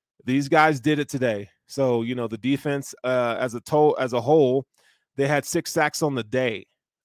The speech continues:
Um, Tyrell Dodson had a sack. Again, Terrell Bernard, half a sack. Leonard Floyd, two and a half. Ed Oliver, one. And Shaq Lawson with one. Um, pass defense, they had total of five today.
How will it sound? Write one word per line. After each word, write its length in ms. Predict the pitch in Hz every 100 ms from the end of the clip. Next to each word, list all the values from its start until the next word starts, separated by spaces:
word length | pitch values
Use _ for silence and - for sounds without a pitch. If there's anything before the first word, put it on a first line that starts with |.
| -
Um, 520 | 123 131 117 113 107 101
Tyrell 280 | 143 147 143
Dodson 360 | 147 147 139
had 160 | 131 120
a 40 |
sack. 300 | 110 131 113
Again, 300 | 113 131 131
Terrell 320 | 117 127 135
Bernard, 400 | 123 127 139 139
half 240 | 127 139 127
a 60 |
sack. 360 | 120 - 143 139 -
Leonard 260 | 135 139
Floyd, 260 | - 139 131
two 220 | - 170
and 80 | 151
a 60 |
half. 360 | 143 151 160 - _ _ _ _ _ _
Ed 120 | -
Oliver, 420 | 139 143 135 123 123 -
one. 500 | 117 131 143 151 147
And 140 | 135 123
Shaq 320 | - 151 143
Lawson 460 | 131 131 135 135 127
with 220 | 123 117
one. 640 | 104 113 139 127 107 95 - _ _ _ _ _ -
Um, 320 | 123 120 110
pass 380 | - 139 143 135
defense, 680 | 139 - 143 139 104 - - _ _
they 120 | 131 127
had 200 | 131 -
total 280 | 139 131
of 80 | 127
five 640 | - 139 143 139 120 98 -
today. 480 | 120 113 107 104